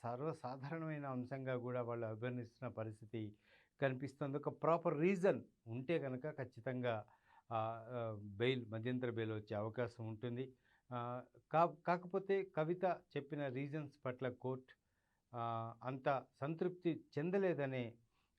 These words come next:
ఆ, వార్తలు కూడా వెలుగులోకి వస్తున్న సందర్భం కనిపిస్తోంది. ఈ నేపథ్యంలోనే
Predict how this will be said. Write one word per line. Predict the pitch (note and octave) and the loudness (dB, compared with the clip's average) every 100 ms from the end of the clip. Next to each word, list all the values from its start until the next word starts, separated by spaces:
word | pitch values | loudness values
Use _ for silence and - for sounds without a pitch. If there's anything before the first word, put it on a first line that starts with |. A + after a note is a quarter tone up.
| A#2+ | -4
ఆ, | |
వార్తలు | G#2+ A#2+ A#2+ B2+ | 2 2 4 0
కూడా | A#2+ A#2+ A#2 | 0 0 0
వెలుగులోకి | G#2+ A2 A2 A2 A2+ | 0 -2 -4 -4 -8
వస్తున్న | - A#2+ A2 | -8 -8 -8
సందర్భం | A2+ A2+ G#2 G#2+ | -6 -6 -6 -8
కనిపిస్తోంది. | G#2+ G#2+ G#2 G#2+ A#2+ G#2+ A#2+ | -6 -8 -8 -8 -8 -4 -2
ఈ | E3 | 0
నేపథ్యంలోనే | D3 - G#2+ A2+ A2+ A2+ C3+ F3+ | -2 -4 -6 -6 -6 -6 -4 -6